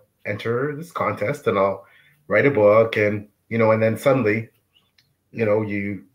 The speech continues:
it starts off as self-published, you somewhere along the line get an agent perhaps, or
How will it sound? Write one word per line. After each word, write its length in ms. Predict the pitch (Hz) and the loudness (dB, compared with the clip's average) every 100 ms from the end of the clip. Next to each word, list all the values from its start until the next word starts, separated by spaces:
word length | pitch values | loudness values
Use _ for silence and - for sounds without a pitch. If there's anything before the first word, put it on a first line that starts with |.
| _ - | _ -14
it 140 | - | -14
starts 320 | - 185 175 185 | -10 -8 -8 -8
off 120 | 175 | -10
as 120 | 170 | -10
self-published, 760 | 190 - 196 170 156 151 - - _ _ _ _ - | -8 -2 0 4 4 4 -2 -16 _ _ _ _ -14
you 580 | 95 98 95 95 92 85 _ _ - | -10 -8 -6 -6 -8 -12 _ _ -8
somewhere 360 | 120 110 113 | -4 0 2
along 260 | 107 110 107 | 2 0 -2
the 80 | 104 | -2
line 240 | 110 110 | -2 -2
get 140 | 110 | -2
an 100 | 110 | -2
agent 300 | 120 131 165 | -2 -2 -4
perhaps, 500 | - 151 156 156 - | -2 0 2 0 -2
or 320 | 107 98 95 | 0 2 2